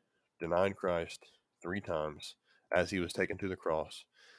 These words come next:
but then was later reconciled because Jesus had forgiven him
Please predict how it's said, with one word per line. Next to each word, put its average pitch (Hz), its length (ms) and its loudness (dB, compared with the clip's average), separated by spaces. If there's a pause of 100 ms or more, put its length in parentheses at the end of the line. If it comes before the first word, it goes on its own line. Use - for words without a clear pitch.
(280)
but 80 120 0
then 85 160 2
was 80 120 -2
later 87 240 -2
reconciled 82 680 -2
because 78 320 -10
Jesus 85 320 -6
had 78 160 -8
forgiven 82 380 -4
him 78 200 -6